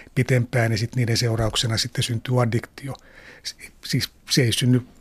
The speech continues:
usein, niinku, muutaman käytön jälkeen, mutta täysin varmasti se syntyy sitten pikkuhiljaa ja, ja, ja, tota, sit tulee jo vakavia terveysvaikutuksia. M-, meditaatio on sitten tietysti selvästi, niinku,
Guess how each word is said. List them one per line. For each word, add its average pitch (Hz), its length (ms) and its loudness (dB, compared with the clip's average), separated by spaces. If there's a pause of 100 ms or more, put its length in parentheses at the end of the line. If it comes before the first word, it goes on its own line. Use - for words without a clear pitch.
usein, 127 360 4
niinku, 127 340 2
muutaman 135 460 2
käytön 117 320 0
jälkeen, 117 400 0
mutta 120 220 -2 (220)
täysin 127 380 4
varmasti 123 420 2
se 135 140 2
syntyy 127 380 4
sitten 123 280 -2
pikkuhiljaa 113 720 0
ja, 117 200 -2
ja, 123 220 -2
ja, 120 140 -4
tota, 117 280 -4
sit - 220 -6
tulee 110 200 -4
jo 107 100 -4
vakavia 107 300 -4
terveysvaikutuksia. - 1040 -6 (1500)
M-, 147 260 -2 (140)
meditaatio 143 800 4
on 135 100 6
sitten - 320 0
tietysti 135 440 0
selvästi, 131 540 2
niinku, 131 300 4